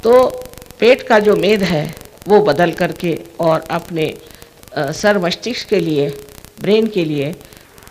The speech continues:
ग्रे सेल्स बनाने लग जाता है। जब ये कार्य, वो एक ही कार्य करने लग जाता है तो बाकी का जो कार्य उसका है, माने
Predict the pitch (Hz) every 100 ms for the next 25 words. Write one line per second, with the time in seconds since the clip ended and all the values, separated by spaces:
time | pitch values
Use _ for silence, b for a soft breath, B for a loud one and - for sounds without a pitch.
0 | - - 190 196 196 170 165 131 127 123
1 | 117 - - - - - - _ _ -
2 | - B B B B B - 269 311 285
3 | 320 320 285 320 311 285 - 285 311 370
4 | 370 277 277 269 247 240 220 202 180 190
5 | 185 214 208 196 208 269 247 208 196 -
6 | 160 170 156 - 151 127 107 - b b
7 | b b _ 185 196 190 -